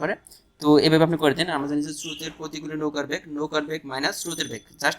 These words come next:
এখানে বসে আপনি, এখান থেকে আমরা স্রোতের প্রতিকূলে নৌকার বেগ জানি, আর কি জানি? স্রোতের বেগ জানি। তো এখান থেকে আপনি কার বেগ? নৌকার বেগটা পেয়ে গেলাম।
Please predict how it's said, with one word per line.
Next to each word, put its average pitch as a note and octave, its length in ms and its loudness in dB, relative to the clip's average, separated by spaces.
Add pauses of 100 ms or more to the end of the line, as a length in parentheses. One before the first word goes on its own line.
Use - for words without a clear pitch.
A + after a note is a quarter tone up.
এখানে D#3+ 200 -2 (100)
বসে D3+ 180 -2 (140)
আপনি, D#3+ 140 -10 (440)
এখান D#3 200 -2
থেকে D#3+ 180 -4
আমরা E3+ 120 0 (760)
স্রোতের E3+ 320 2 (100)
প্রতিকূলে E3+ 440 0
নৌকার E3 240 2
বেগ D#3 180 -2
জানি, D3+ 140 2 (180)
আর C#3+ 80 0 (340)
কি D3+ 140 -10
জানি? D#3 200 4
স্রোতের E3+ 300 -4
বেগ D#3 180 2
জানি। G#2+ 120 -8 (340)
তো - 120 -14
এখান D#3 180 -2
থেকে E3 180 -2
আপনি D#3 220 -6
কার D3 180 4
বেগ? D3 120 2 (180)
নৌকার D#3 260 2
বেগটা D#3 260 -4
পেয়ে D3+ 160 0
গেলাম। A#2 140 -10